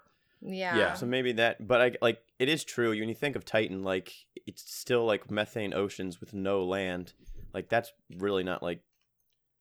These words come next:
Speaker 3: Traveler tel-, terraformed at all, I guess. I never really thought, I didn't really think about that until this point. But yeah, it is kind of a, if you think about how in the world do they build pretty much, like, drilling platforms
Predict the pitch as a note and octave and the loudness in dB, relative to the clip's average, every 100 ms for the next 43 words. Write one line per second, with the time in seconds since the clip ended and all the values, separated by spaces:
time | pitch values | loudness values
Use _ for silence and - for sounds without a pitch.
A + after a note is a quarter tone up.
0 | _ _ _ _ _ _ - - A#2 A2 | _ _ _ _ _ _ -6 6 8 8
1 | A2 G2+ - G2+ - - G#2 G2 A2 F#2+ | 4 0 0 -4 -4 -2 -2 0 -2 -2
2 | F2 F2+ F#2+ F2+ F2 F#2 F2+ G#2 D3 D#3+ | 2 4 4 2 0 -2 -2 0 2 2
3 | C#3 A#2+ C3+ C3 D3+ D#3+ E3 D#3+ D#3 B2 | 0 0 -4 -4 -8 -8 -8 -6 -6 -2
4 | G2+ G2+ G2 G2 G#2+ G#2 - G#2+ G2+ - | -2 0 -2 -2 -4 -4 -6 -6 -6 -6
5 | G#2 C3+ A#2 - - _ _ _ _ _ | 0 2 2 -2 -20 _ _ _ _ _
6 | - A#2+ C#3+ D#3+ B2+ B2+ G#2 G#2 A#2+ - | -2 0 0 0 -2 0 0 -2 -6 -6
7 | C3+ C3 A#2 - A2+ B2 B2 G#2 A2+ A2 | -6 0 0 2 2 0 0 0 0 -2
8 | - _ _ - G#2 G#2+ F#2 A2 G#2 F#2+ | -6 _ _ -10 -2 0 2 2 2 -2
9 | - A2+ A2 G2+ G2+ G2 - F2+ - A2 | -8 -6 -4 -4 -2 -4 -6 -16 -6 -4
10 | G#2+ G2 G2+ - G2+ G2 G2 - | -4 0 0 0 -2 -4 -4 -10